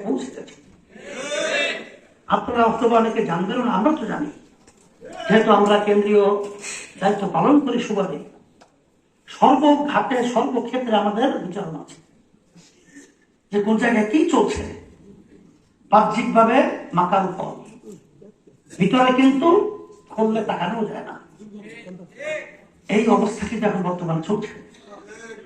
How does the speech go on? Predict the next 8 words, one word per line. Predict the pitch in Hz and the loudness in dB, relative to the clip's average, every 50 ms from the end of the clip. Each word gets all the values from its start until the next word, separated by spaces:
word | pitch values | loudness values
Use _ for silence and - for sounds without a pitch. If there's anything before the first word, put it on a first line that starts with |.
| - - - | -20 -18 -12
সেই | - - 185 202 | -6 -2 0 0
হিসাবে | 208 - - 226 233 233 240 277 - - - - - - - - _ _ _ _ _ _ _ _ _ - | 2 2 2 2 2 2 2 0 0 -4 -6 -14 -18 -20 -20 -20 _ _ _ _ _ _ _ _ _ -6
আমি | 175 185 190 | -4 -4 -2
দোয়া | 180 185 196 214 214 | 2 4 4 6 4
করি | 214 214 214 208 202 - - - - - - - _ _ _ _ - | 4 2 0 -2 -2 -4 -6 -10 -16 -20 -20 -20 _ _ _ _ -4
আল্লাহ | 185 185 202 202 202 | 0 2 2 2 2
যেন | 208 202 202 | 2 0 0
তাকে | - 196 180 - 208 | 0 -2 0 2 2